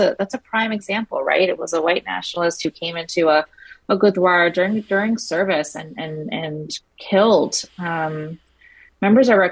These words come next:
community, and a community that now won't be, you know, won't be whole. Um, and, and we were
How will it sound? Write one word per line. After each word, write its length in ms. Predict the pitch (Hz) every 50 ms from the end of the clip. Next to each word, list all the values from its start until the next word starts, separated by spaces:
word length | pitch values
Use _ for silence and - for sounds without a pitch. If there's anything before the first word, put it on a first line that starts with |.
| -
community, 520 | - 175 165 170 175 185 160 165 156 151 151
and 140 | 156 - -
a 80 | -
community 420 | - - 175 180 185 185 190 190 185 180
that 120 | 170 - -
now 200 | 156 156 156 160
won't 260 | 151 156 151 - -
be, 380 | 165 151 151 151 139 - - - _ _
you 140 | - 185 180
know, 260 | 165 147 143 - - _ _ _ -
won't 220 | 180 185 190 190 208
be 20 | 202
whole. 480 | 185 185 185 190 180 151 139 131 - - -
Um, 300 | - 165 170 165 165 160 -
and, 180 | 160 185 180 170 - -
and 260 | 185 185 185 175 170
we 460 | 185 202 202 208 208 202 202 185 - -
were 220 | - 185 180 175